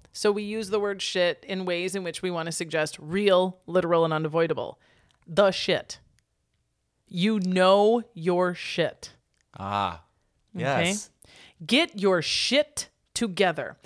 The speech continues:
Speaker 1: We understand when you say, "Get your shit together." Again, an alien, a new speaker to the language.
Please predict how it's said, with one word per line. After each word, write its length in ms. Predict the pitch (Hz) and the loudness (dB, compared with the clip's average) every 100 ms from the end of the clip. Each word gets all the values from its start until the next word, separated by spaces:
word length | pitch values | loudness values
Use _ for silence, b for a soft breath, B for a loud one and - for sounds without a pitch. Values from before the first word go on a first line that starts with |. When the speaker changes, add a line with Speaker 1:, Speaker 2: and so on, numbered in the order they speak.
| B B B | B B B
Speaker 1:
We 140 | 220 | -4
understand 440 | 349 392 349 269 247 | -2 -4 -4 -2 -2
when 100 | 214 | -2
you 100 | 202 | -4
say, 160 | 208 180 | -2 -2
"Get 260 | 190 - | -4 -4
your 120 | 190 | -4
shit 480 | 180 - 226 - - _ - | -4 -2 -2 -4 -10 _ -12
together." 460 | 165 147 117 - - _ _ _ _ | -6 -6 -6 -14 -18 _ _ _ _
Again, 260 | 202 165 151 | -2 0 -2
an 100 | 170 | -4
alien, 640 | 196 185 180 175 160 156 156 _ - | -4 -2 -2 -2 -2 -4 -10 _ -6
a 60 | |
new 560 | 165 170 170 165 160 165 - - - - | -4 -2 -2 -4 -8 -12 -20 -20 -16 -10
speaker 440 | - 185 - 160 | -4 -4 -4 -6
to 140 | - 165 | -4 -4
the 100 | 151 | -4
language. 500 | 143 143 135 131 | -4 -6 -10 -10